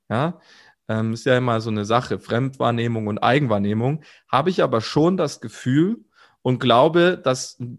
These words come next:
mir viele Menschen mit sagen, hättest du nicht diese Laufbahn gemacht, wärst du nicht fähig, so den Menschen zu helfen und sie zu führen und sie zu begleiten, wie du es tust und wie du es machst. Und du hättest vielleicht nicht die Substanz, weil du wirklich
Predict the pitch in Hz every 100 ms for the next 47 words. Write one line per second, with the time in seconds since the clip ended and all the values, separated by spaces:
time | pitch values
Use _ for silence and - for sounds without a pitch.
0 | - 123 131 131 - 185 202 160 147 -
1 | 151 151 127 120 135 147 - 135 143 214
2 | - - 135 127 117 107 113 123 135 -
3 | 110 101 101 120 - 120 123 147 131 -
4 | - 120 123 127 - 113 120 143 131 117
5 | 113 135 - 160 156 120 107 104 120 -
6 | 165 123 156 226 - 110 - - 135 135
7 | 147 151 156 185 - - 123 120 120 117
8 | 113 107 101 107 123 143 127 113 113 107
9 | - - 101 - - 104 101 104 - 101
10 | 107 - _ - - 110 113 117 131 -
11 | 127 120 123 127 139 - 151 139 143 -
12 | - 117 104 - 101 104 104 127 135 147
13 | 135